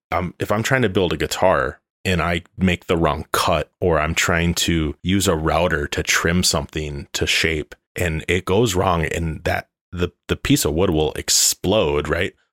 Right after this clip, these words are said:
One, you could get hurt. So always wear your safety glasses, wear your hearing protection, all that stuff. That aside, you, you can't grow the wood back. Like,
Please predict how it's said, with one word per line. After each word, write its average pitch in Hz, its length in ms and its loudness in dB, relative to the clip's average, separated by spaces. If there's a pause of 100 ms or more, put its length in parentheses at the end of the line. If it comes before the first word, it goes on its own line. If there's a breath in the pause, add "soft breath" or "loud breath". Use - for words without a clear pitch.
One, 123 240 2
you 113 100 0
could 101 160 -2
get 101 160 4
hurt. 82 340 0 (140)
So - 240 2
always 82 580 0
wear 80 140 4
your 107 140 2
safety 98 340 0
glasses, 95 480 2
wear 80 120 4
your 92 100 2
hearing 87 260 0
protection, - 400 -2
all 92 120 2
that 85 120 0
stuff. - 360 -4
That 98 140 0
aside, 87 480 0 (240)
you, 98 280 0 (160)
you 98 140 0
can't 120 420 0 (380)
grow 92 640 0
the 82 160 -2
wood 87 360 0
back. - 320 -2
Like, 76 260 -4